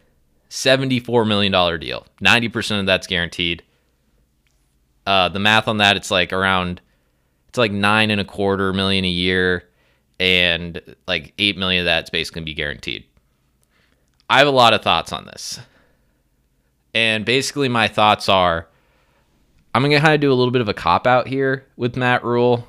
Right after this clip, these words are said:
at Nebraska. Because, like, I don't know. I don't know what to think about Matt Rhule.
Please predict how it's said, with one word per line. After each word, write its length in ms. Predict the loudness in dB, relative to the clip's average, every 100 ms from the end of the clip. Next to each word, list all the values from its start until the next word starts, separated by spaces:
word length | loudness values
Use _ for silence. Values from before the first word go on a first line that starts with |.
| _
at 140 | -2 -2
Nebraska. 720 | 0 2 2 2 0 0 -2 _ _ _ _ _ _ _ _ _ _ _ _ _ _ _ _ _ _ _ _
Because, 300 | -12 -2 0
like, 160 | 0 -2
I 120 | 0 0
don't 200 | 0 -2
know. 440 | -2 -2 -4 -10 _ -2
I 120 | 0
don't 200 | 0 0
know 80 | 0
what 160 | -2 -4
to 60 |
think 220 | -8 -8
about 300 | -6 -8 -8
Matt 180 | -10 -12 -12
Rhule. 320 | -14 -14